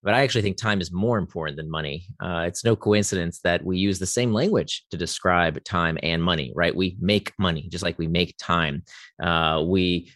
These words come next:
uh, spend money, just like we spend time. We pay attention,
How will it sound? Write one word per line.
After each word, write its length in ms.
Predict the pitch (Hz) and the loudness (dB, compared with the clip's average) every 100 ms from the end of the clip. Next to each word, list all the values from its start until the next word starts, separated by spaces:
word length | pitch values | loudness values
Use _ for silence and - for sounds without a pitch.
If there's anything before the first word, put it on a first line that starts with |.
| _ | _
uh, 320 | 87 87 82 - | -2 0 0 0
spend 560 | - - - 143 113 76 - | -2 -2 4 6 6 2 -2
money, 280 | 110 85 87 | 0 0 -2
just 160 | 101 98 | -2 0
like 160 | 85 87 | 0 -2
we 40 | |
spend 300 | - 92 82 | -4 -2 -2
time. 400 | - 78 58 - _ - - | -2 -2 -4 -6 _ -20 -6
We 380 | 104 107 107 - - | 2 4 4 2 -6
pay 480 | - 120 117 113 - | 2 6 8 6 4
attention, 640 | 104 - 117 135 87 65 | -4 0 2 4 2 -2